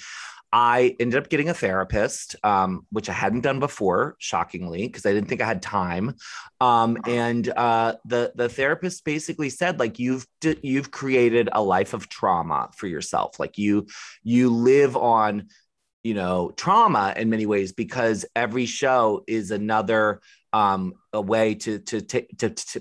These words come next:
take your life savings and put it at risk," which is true. I was investing in my own project. So, you know, s-, if, if I lost money, I lost money. If I, if the show tanked,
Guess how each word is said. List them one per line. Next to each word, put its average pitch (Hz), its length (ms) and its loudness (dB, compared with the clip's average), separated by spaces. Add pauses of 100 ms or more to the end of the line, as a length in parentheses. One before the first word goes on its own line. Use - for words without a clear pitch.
take 120 300 -4
your 113 100 4
life 104 220 2
savings 107 500 0
and 92 140 -6
put 104 120 -2
it 95 140 -2
at - 80 -8
risk," - 380 -2
which 107 160 -6
is 92 80 -10
true. 160 260 0
I 92 80 -2
was 92 140 -4
investing 101 440 0
in 101 100 0
my 98 160 -2
own 98 120 -2
project. 107 480 -2
So, 92 240 -2 (340)
you 113 100 0
know, 95 160 -2
s-, - 260 -10
if, 117 120 2
if 107 180 0
I 113 120 2
lost 120 400 0
money, 117 460 -2
I 104 120 2
lost 113 360 2
money. 107 400 -4 (220)
If 113 180 -2
I, 131 440 4 (520)
if 117 140 -4
the 120 80 0
show 143 260 2
tanked, 147 640 -2